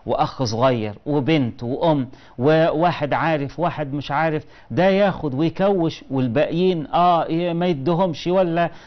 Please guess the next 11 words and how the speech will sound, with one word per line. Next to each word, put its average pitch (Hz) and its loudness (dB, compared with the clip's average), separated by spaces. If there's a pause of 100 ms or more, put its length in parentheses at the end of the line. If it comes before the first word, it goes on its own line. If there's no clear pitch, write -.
يضحك 165 -2
عليهم 160 0
ولا 165 2
يخفض 147 -4
لهم، 175 -2 (260)
أيا 170 2
ما 147 0
يكن 139 -4
الوضع. 139 0 (260)
ده 110 -2
بيحصل 135 -2